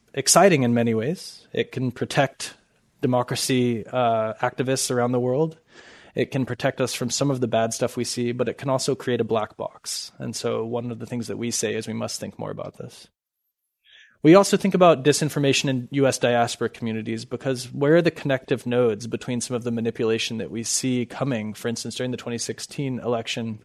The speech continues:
into the United States via post-Soviet countries, via the Russian diaspora community, but also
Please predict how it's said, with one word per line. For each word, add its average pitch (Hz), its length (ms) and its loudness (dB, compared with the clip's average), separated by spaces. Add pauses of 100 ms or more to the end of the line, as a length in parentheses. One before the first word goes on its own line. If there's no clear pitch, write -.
(680)
into 147 220 2
the 156 40 4
United 120 280 2
States - 400 0
via 135 260 4
post-Soviet 120 640 0
countries, 110 480 -6
via 123 160 0
the 120 100 -2
Russian 123 300 0
diaspora 110 500 -4
community, 113 520 -6 (400)
but 151 120 4
also 151 520 4